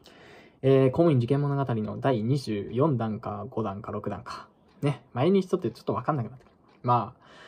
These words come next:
動画撮る前に確認しとけよって思うかもしれないですけどね。いっつも忘れちゃう。始まってからいっつも考えちゃ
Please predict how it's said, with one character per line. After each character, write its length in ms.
動 180
画 100
撮 100
る 60
前 100
に 60
確 240
認 100
し 40
と 100
け 80
よ 80
っ 20
て 80
思 100
う 40
か 80
も 80
し 80
れ 60
な 0
い 20
で 60
す 40
け 60
ど 80
ね。 180
い 40
っ 20
つ 120
も 100
忘 80
れ 80
ち 80
ゃ 60
う。 20
始 260
ま 80
っ 100
て 120
か 80
ら 80
い 60
っ 60
つ 120
も 80
考 120
え 80
ち 60
ゃ 60